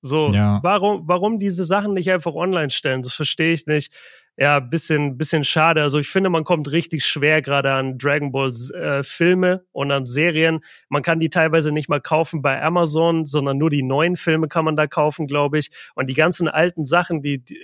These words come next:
Speaker 1: irgendwo liegen da die Rechte. Ich meine, die liegen bei Crunchyroll und die veröffentlichen das einfach nicht. Und das fuckt mich ab.
Speaker 2: Ja.
Speaker 1: Aber ja, das nur nebenbei. Ja, ich hab die Mangas immer noch zu Hause.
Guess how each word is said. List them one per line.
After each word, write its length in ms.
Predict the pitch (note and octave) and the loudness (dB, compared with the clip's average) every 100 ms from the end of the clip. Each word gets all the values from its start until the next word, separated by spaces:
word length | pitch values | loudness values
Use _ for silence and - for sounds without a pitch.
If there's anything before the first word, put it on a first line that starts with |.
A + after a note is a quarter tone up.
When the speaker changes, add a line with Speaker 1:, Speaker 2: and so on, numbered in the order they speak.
| - | -2
Speaker 1:
irgendwo 360 | G#3+ G#3+ F3+ | 0 2 2
liegen 260 | F3+ G3+ F#3+ | 2 2 2
da 100 | E3+ | 0
die 140 | D3 | 2
Rechte. 320 | D3 G3 - E3 | 2 0 0 -2
Ich 140 | C#3+ | 0
meine, 280 | E3 G3 F#3 | 2 2 2
die 120 | D#3 | 0
liegen 240 | D#3 D#3+ D3+ | 0 0 0
bei 140 | D3+ | -2
Crunchyroll 680 | - D#3 E3 D3 C#3 D3 D3+ - _ - | 0 0 0 0 2 0 0 -8 _ -4
und 120 | C#3 | -2
die 60 | |
veröffentlichen 640 | D3+ E3+ F#3+ A3 E3+ D3 C#3 | 2 2 2 2 -2 -2 -2
das 180 | C3 C#3 | -2 -2
einfach 240 | A#2+ A#2+ | -2 -4
nicht. 220 | A#2 A2+ | -8 -8
Und 80 | B2 | -6
das 100 | B2+ | -6
fuckt 320 | - E3 - | -2 -2 -2
mich 220 | D3+ C#3+ | -8 -2
ab. 180 | D3+ E3 _ _ _ _ _ | -2 -2 _ _ _ _ _
Speaker 2:
Ja. 60 | - | 2
Speaker 1:
Aber 540 | G2 G2+ C3+ C3 B2+ _ _ _ | 4 4 2 0 -2 _ _ _
ja, 380 | - A#2+ C3 B2+ _ | -4 0 0 0 _
das 220 | - C3+ D3 | -8 -6 -4
nur 140 | C3+ | -2
nebenbei. 640 | C#3 C3+ B2+ C3 C#3+ D3 - _ _ | -2 -2 0 2 4 2 -2 _ _
Ja, 160 | - A#2+ | 0 0
ich 120 | B2+ | 0
hab 100 | D3 | -2
die 100 | C#3+ | -2
Mangas 420 | C3+ C#3+ C#3+ C#3 | 0 0 0 0
immer 160 | C#3+ C#3+ | -2 -2
noch 140 | C#3 | -4
zu 220 | - D3+ | -2 0
Hause. 500 | C3 C#3+ C#3+ C3+ D3 | 2 4 2 2 2